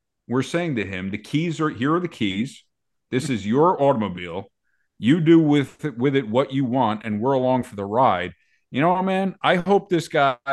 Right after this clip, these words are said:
by the end of April, into May, into June, shuts everybody up. F-, selfishly, of course, because that means the Mets are winning. But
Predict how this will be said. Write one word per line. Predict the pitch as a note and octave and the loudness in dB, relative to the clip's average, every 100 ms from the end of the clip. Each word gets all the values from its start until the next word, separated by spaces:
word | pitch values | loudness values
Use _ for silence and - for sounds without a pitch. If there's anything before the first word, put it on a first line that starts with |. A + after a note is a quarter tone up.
| C#3 C#3+ - | -2 -2 -6
by | A2 A#2 | -2 0
the | A2+ A2 | 0 -2
end | C#3 | -2
of | D3 | -2
April, | B2+ C3 C3+ C3 B2 | -4 -4 -2 -2 0
into | B2+ B2 | 0 0
May, | G#2+ A#2+ B2 B2 | 2 2 2 0
into | C3 | -2
June, | G2 G2 A#2 A#2 | -6 -2 0 0
shuts | A2 - B2 - | -2 -2 -2 -2
everybody | C3 C#3+ D3+ D#3 G#2 F2 E2+ | -2 -2 0 -2 -2 -6 -8
up. | E2 F2 - _ _ _ | -8 -10 -12 _ _ _
F-, | - - | -20 -8
selfishly, | - A#3+ A#3 E3+ - G2 A2 A2 _ _ | 2 2 2 -2 -4 -6 -8 -10 _ _
of | A2 | -12
course, | - G#2+ B2 - | -4 -2 -2 -4
because | - A2+ A2 | -6 -6 -2
that | B2 C3 | -2 0
means | B2+ A2+ | -2 -2
the | |
Mets | A2 A2+ A2+ | -2 -2 -4
are | F#2+ | -6
winning. | A2+ B2 F#2+ F#2 _ _ - - _ - | -4 -2 -4 -10 _ _ -20 -20 _ -2
But | A3 | 0